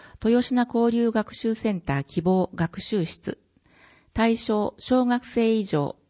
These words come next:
一家族三人まで。講師、ベラミ人形店の三村貴彦さん。費用無料。定員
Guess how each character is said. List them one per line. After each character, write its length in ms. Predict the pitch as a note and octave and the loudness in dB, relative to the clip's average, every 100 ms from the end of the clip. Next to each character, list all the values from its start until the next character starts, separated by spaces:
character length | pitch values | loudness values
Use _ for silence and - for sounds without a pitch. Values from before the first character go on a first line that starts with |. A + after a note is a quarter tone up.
| - | -8
一 220 | G3 - | -8 -4
家 120 | - | -4
族 280 | A3 F3+ D3 | -2 -2 -4
三 340 | - F#3+ G3+ G#3 | -2 -2 -2 -4
人 220 | G3+ E3 | -4 -4
ま 100 | C3 | -4
で。 160 | B2+ - _ _ _ _ _ _ - | -6 -10 _ _ _ _ _ _ -2
講 220 | C#4 A3+ | 0 0
師、 280 | - D#3 - _ - _ _ _ | -2 -8 -8 _ -20 _ _ _
ベ 120 | G#3 | 2
ラ 120 | A#3 | 4
ミ 160 | B3+ B3+ | 4 4
人 260 | B3 B3 B3 | 4 2 2
形 200 | B3 G3 | 2 2
店 260 | E3 D3+ | 0 0
の 220 | C#3+ C3+ - | -2 -4 0
三 140 | A3+ | 2
村 220 | A#3 E3+ | 4 2
貴 240 | D#3 D#3+ G#3+ | -2 -2 -4
彦 220 | - D#3 | -2 -4
さ 180 | - C3 | -2 -6
ん。 100 | - _ _ _ _ _ _ | -8 _ _ _ _ _ _
費 160 | - C4 | -2 4
用 280 | A#3+ D#3 - | 4 4 -2
無 120 | D#3 E3 | -4 0
料。 360 | F3+ E3+ - - _ _ _ _ | 2 2 -2 -8 _ _ _ _
定 260 | A#3 A#3 A3+ | 4 4 4
員 260 | A3+ A#3 | 0 -4